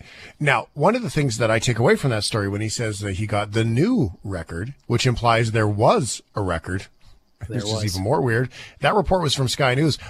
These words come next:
Speaker 1: Bob Salem did the peanut push to celebrate the city of Manitou Springs' one hundred fiftieth birthday and is the first person in the twentieth century to complete the push. He's the third person to try it. By the way, the mountain is fourteen thousand one hundred fifteen feet tall. It's very tall.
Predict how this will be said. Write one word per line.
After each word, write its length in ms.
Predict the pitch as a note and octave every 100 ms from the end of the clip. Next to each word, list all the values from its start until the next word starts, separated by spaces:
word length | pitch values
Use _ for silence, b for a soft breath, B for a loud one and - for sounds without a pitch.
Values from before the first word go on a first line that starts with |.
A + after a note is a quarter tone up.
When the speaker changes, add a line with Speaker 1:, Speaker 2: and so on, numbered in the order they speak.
| B
Speaker 1:
Bob 200 | E3+ A3
Salem 440 | - E3 B3 G3
did 160 | B2+ C3
the 80 | B2
peanut 320 | D#3+ D3+ A#2+
push 180 | E3 G3
to 100 | D#3
celebrate 460 | - G3 F3 D3 D#3+
the 100 | B2+
city 200 | - D#3
of 80 | C3
Manitou 360 | C#3+ D#3+ D3
Springs' 340 | C#3 E3+ E3 C3
one 160 | D#3+
hundred 220 | C#3+ D#3+
fiftieth 400 | C#3+ E3+ F3+ D#3+
birthday 420 | C3 A3+ A#3 B2+ C#3 B B -
and 280 | G#3+ B3+ F3+
is 100 | E3+
the 80 | A3
first 360 | - E4 D#4
person 340 | - E3+ C3+ C3+
in 120 | B2
the 60 | A#2
twentieth 320 | - A#2 A2
century 360 | A#2+ A2 A#2 G#2
to 80 |
complete 360 | G2+ G#2 A2+ G#2+
the 60 | -
push. 400 | A#2 G3+ - - _ B B B B B
He's 240 | D#3+ D3+
the 80 | D#3+
third 260 | - E3+ C#3+
person 260 | D3 C3
to 60 | C#3+
try 260 | - A2 F#2
it. 100 | - _
By 180 | C3 D#3+
the 80 | D#3
way, 280 | A#2+ A2 G#2+ b b b
the 80 | A#2+
mountain 340 | B2 C3+ A#2+
is 140 | G#2+
fourteen 580 | - F3 F#3+ - E3+ E3
thousand 400 | C#3+ C3+ C3 A#2+
one 140 | A#2+ A#2+
hundred 200 | A2 G#2+
fifteen 340 | G#2+ G2 F#2
feet 200 | F2 G2
tall. 240 | - - - _ _
It's 80 | -
very 160 | G1+
tall. 240 | - B2